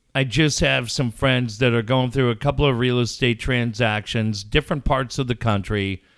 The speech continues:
that are incredibly frustrated because they were so excited to move in. They moved out of their house.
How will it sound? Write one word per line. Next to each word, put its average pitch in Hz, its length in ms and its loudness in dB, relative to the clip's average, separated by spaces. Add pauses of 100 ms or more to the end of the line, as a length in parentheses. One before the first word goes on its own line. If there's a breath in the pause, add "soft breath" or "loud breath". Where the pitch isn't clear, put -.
(360)
that 156 160 0
are 175 180 2
incredibly 175 800 0
frustrated 117 800 0
because 120 400 0
they 143 160 2
were 139 180 0
so 196 400 -4
excited 151 640 2
to 131 80 2
move 123 340 4
in. 104 240 2
They 107 160 -2
moved 160 380 -2
out 147 180 -2
of 131 140 -4
their 120 240 0
house. 110 580 2